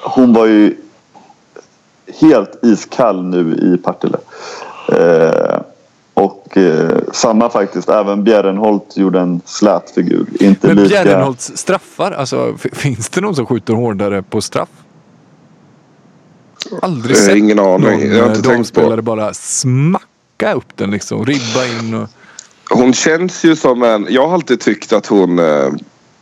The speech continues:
Speaker 3: alltså, jag har inte, jag har inte sett, man kan ju inte se, eller man kan ju se, men jag betalar inte åttionio kronor för att se Skuru Västerås, liksom. Det, så nördig är jag inte. Och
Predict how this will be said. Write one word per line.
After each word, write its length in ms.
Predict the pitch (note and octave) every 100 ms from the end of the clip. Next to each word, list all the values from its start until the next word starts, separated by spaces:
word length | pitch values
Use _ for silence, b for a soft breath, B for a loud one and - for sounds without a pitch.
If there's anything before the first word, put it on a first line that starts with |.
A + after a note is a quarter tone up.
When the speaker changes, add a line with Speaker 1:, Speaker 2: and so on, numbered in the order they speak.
| _ _ _ _ _ _ - -
Speaker 3:
alltså, 180 | - C3
jag 80 | C3
har 20 |
inte, 120 | C#3+
jag 180 | B2+ B2+
har 40 | C3+
inte 140 | C#3+
sett, 400 | - A#2+ - -
man 120 | - B2
kan 60 |
ju 60 | -
inte 140 | C3+
se, 280 | A#2 - B2 G2+ D#2+ -
eller 200 | - G#2+
man 120 | G#2+
kan 240 | - A2+ G2
ju 80 |
se, 220 | E2+ - E2+
men 80 | G2
jag 80 |
betalar 340 | G2 - G#2+ G#2+
inte 120 | F#2
åttionio 460 | F2 - F2 E2+ E2+
kronor 360 | - E2+ E2+
för 140 | E2 F2
att 60 |
se 440 | - - G2 F2 D#2+ B B B
Skuru 580 | - - A2 E2+ E2 D#2+
Västerås, 640 | D#2 - F#2+ D#2 - -
liksom. 260 | - - D#2
Det, 200 | F#2+ F2
så 340 | F2+ - G#2
nördig 320 | F#2 E2 D#2
är 80 | E2+
jag 120 | F2+
inte. 240 | A1 G1+ G1+
Och 280 | A1+ A1+ -